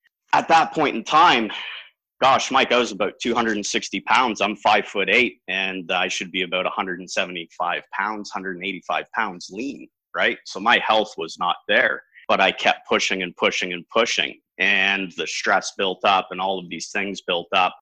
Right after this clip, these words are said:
One day I came home and, um, you know, I'd found my father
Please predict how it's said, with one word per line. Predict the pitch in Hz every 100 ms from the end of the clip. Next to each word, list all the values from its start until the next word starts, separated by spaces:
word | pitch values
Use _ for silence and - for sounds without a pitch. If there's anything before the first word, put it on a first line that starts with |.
| _ _ -
One | 139 123
day | 127 123
I | 107
came | - 107 104
home | 123 139 113
and, | 101 98 98 98 98
um, | 101 101 101 98 92 - _ -
you | 127
know, | 98
I'd | 104 101
found | - 101 101
my | 95 92
father | - 95 87